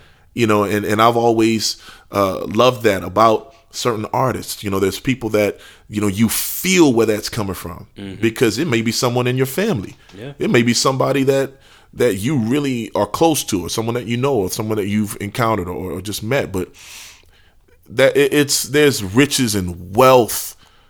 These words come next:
Speaker 1: uh, in, in, in people's experience.
Speaker 2: It
Speaker 1: And,
Speaker 2: is,
Speaker 1: and it's,
Speaker 2: man.
Speaker 1: it's something to,
Speaker 2: It
Speaker 1: to
Speaker 2: is.
Speaker 1: not be neglected, man, for real.
Speaker 2: And, and, you know, just, just hearing you say that, man, like, just,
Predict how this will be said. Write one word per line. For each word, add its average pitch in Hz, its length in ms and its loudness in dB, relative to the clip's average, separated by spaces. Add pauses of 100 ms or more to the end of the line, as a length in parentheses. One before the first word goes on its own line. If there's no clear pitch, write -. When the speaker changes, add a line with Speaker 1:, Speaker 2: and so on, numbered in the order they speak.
(280)
Speaker 1:
uh, - 320 -4
in, 101 200 -4
in, 101 220 -2
in 98 260 -6
people's 104 540 -4
experience. - 880 -4
Speaker 2:
It 107 140 -10
Speaker 1:
And, 104 120 0
Speaker 2:
is, 123 60 2
Speaker 1:
and 113 100 2
it's, 110 180 0
Speaker 2:
man. 180 100 2
Speaker 1:
it's - 100 -2
something 117 380 -2
to, 104 300 -2
Speaker 2:
It 95 80 -6
Speaker 1:
to 107 60 -2
Speaker 2:
is. 98 60 -4
Speaker 1:
not 107 220 0
be 101 80 -2
neglected, 92 520 -4
man, 90 200 -12
for - 100 -16
real. 101 420 -8
Speaker 2:
And, 123 160 -4 (280)
and, 170 120 0
you 190 120 -2
know, 151 380 0
just, 135 340 -4
just 147 220 -4
hearing 156 220 -2
you 120 120 -4
say 131 240 -2
that, 101 180 -2
man, 107 220 -6
like, 104 360 -8
just, 143 380 -6